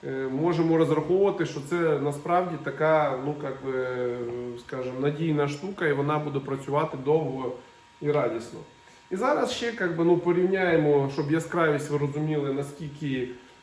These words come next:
оригінальна лінза Коета слабіше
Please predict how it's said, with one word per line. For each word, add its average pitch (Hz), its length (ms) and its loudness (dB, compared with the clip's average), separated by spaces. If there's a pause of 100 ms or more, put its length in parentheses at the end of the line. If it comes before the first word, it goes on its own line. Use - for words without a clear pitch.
(200)
оригінальна 165 760 4
лінза 143 360 0
Коета 131 920 0 (440)
слабіше 143 800 -2